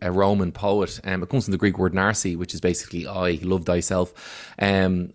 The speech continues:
and there's no higher person than me. So it's a very self-centred thing. And it has been around for a very long time. I think now, just with social media and otherwise, we've become more aware of it. Like, I posted a thing on my Instagram,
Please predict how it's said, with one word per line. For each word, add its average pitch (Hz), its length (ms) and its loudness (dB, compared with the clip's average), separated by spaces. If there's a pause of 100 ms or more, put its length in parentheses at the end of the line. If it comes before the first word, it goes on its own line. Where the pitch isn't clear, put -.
and 90 140 -4
there's 90 100 0
no 101 200 4
higher 98 300 4
person 92 380 0
than 85 220 -2
me. 95 260 2 (240)
So 117 140 2
it's 104 100 0
a 107 40 -2
very 139 380 6
self-centred 107 1160 0
thing. 90 420 0 (340)
And 107 120 2
it 95 80 2
has 101 160 2
been 107 140 4
around 107 260 4
for 101 140 0
a 90 40 -2
very 95 520 2
long 85 340 -4
time. 92 440 0 (280)
I 113 80 2
think 170 180 2
now, 131 360 6
just 117 220 0
with 98 120 -2
social 104 240 0
media 110 320 4
and 101 80 2
otherwise, 98 320 4
we've 92 120 -4
become 98 260 -4
more 98 240 2
aware 98 280 4
of 101 80 4
it. 95 100 -4
Like, 95 140 2
I 113 80 4
posted 104 360 -2
a 85 40 -6
thing 104 160 -4
on 90 80 -2
my 90 60 0
Instagram, 101 500 0